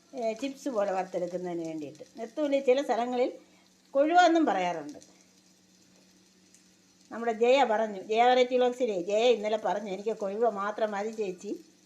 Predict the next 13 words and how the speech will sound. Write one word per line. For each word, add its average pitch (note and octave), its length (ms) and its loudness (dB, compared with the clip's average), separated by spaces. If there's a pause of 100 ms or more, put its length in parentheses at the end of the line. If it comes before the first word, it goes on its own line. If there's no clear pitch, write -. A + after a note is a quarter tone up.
(600)
എന്ന്. F#3+ 200 -10
ചില A3 160 -8
സ്ഥലങ്ങളിൽ A3+ 360 -4
അങ്ങനെ A3+ 200 -6
കൊഴുവ C4+ 420 4
എന്നും B3 200 -4
പറയാറുണ്ട്. D#3+ 520 -4 (4000)
ഇത് C4+ 340 -2
നമ്മുടെ C4+ 360 -4
വീട്ടിലെ C#4 440 -4
വാഴയിൽ C4 560 -2
കുലച്ചതാണ്. G#3 840 -12 (360)
കപ്പക്കൊല, C4+ 600 -4